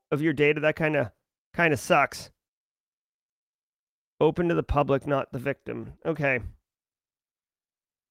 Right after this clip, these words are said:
All right, I'm a little confused, uh, on the story. I'm gonna keep rolling.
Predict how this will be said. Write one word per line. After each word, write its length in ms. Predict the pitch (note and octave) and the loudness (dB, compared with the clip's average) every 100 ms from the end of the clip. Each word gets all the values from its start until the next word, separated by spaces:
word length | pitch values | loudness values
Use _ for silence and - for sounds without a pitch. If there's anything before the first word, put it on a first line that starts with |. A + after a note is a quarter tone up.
| _ _ _ _ _ _ _ _ _ _ _ _ - | _ _ _ _ _ _ _ _ _ _ _ _ -2
All 80 | D#3 | 2
right, 120 | D3 | 4
I'm 80 | F3 | 4
a 40 | |
little 180 | G3+ G3 | 4 4
confused, 640 | F3 D3+ E3 D#3 C#3 - - | 0 -2 0 0 0 -4 0
uh, 240 | C#3+ C3 | 2 2
on 120 | B2 | 2
the 80 | D3 | 0
story. 240 | - E3+ D3 | 0 2 4
I'm 80 | |
gonna 140 | E3 F3 | 4 2
keep 220 | G3 D#3 | -2 0
rolling. 460 | C3+ C#3 D#3 D#3 | 2 4 4 2